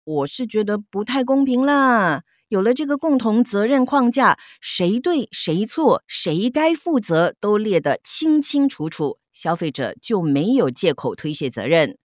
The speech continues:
不过这个框架不涵盖所有类型的诈骗案，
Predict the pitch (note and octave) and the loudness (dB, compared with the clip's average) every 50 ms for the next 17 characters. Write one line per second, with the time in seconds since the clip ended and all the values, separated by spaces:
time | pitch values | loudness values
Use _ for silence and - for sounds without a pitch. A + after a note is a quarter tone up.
0 | _ _ _ - C#4+ D4 E4 F4+ F4 D#4 C#4 E4+ D#4 D#4+ D4 D4 E4 D4+ D4+ C#4 | _ _ _ -8 -6 -2 2 4 4 4 2 0 -2 -4 -2 0 0 0 2 2
1 | D#4 C#4+ C4 B3 - F4 D#4+ C4+ - - F#3 F#3+ G3+ B3 B3 A3 G#3+ - - G3+ | 2 2 2 0 0 -4 -4 -4 -4 -4 -4 -2 0 0 0 0 -2 0 0 0
2 | C4+ E4 D4+ G3+ D#3+ F3 A3 A3+ G3 - E3+ D#3+ D#3+ D#3+ - F#3+ E3+ D#3+ - G#3+ | 2 2 2 0 0 0 0 -2 -2 -4 -4 -4 -4 -4 -2 -4 -4 -4 -4 -4
3 | F#3 C#3+ - F#3+ E3+ C3 - | -4 -2 -2 -4 -4 -4 -6